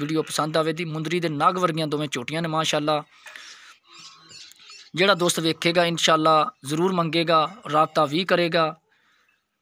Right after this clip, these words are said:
ਬਾਕੀ ਜਾਨਵਰ ਆਪਾਂ ਕਰਾਂਗੇ ਕੈਮਰੇ ਦੀ ਨਜ਼ਰ, ਉਸ ਤੋਂ ਬਾਅਦ ਜੋ ਵੀ ਇਹਦੀ detail ਉਹ ਆਪਾਂ ਲਵਾਂਗੇ ਮਾਲਕਾਂ ਕੋਲ। ਜਨਾਬ,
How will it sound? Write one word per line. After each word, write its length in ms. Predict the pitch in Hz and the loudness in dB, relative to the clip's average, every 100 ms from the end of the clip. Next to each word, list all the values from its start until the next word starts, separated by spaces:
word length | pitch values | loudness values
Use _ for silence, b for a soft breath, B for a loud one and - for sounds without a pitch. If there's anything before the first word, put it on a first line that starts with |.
| _ _ 339 359 - _ - - | _ _ _ -20 -20 _ -20 -4
ਬਾਕੀ 220 | 180 175 180 | 0 0 2
ਜਾਨਵਰ 320 | 170 175 196 | 2 4 4
ਆਪਾਂ 160 | 190 | 4
ਕਰਾਂਗੇ 300 | 180 175 175 170 | 2 2 2 0
ਕੈਮਰੇ 300 | 156 156 180 | -2 -2 -2
ਦੀ 80 | |
ਨਜ਼ਰ, 220 | 180 175 175 | -2 -2 -2
ਉਸ 120 | 170 | -4
ਤੋਂ 120 | 185 | 0
ਬਾਅਦ 220 | 165 170 | 2 2
ਜੋ 160 | 160 175 | 2 -2
ਵੀ 120 | 185 | 0
ਇਹਦੀ 140 | 175 | -2
detail 300 | 160 139 165 | -4 0 0
ਉਹ 80 | 165 | 0
ਆਪਾਂ 140 | 156 147 | 0 0
ਲਵਾਂਗੇ 260 | 143 143 | 0 -2
ਮਾਲਕਾਂ 300 | 135 120 127 | -2 -4 -6
ਕੋਲ। 120 | 123 | -8
ਜਨਾਬ, 260 | 135 156 160 | -4 0 0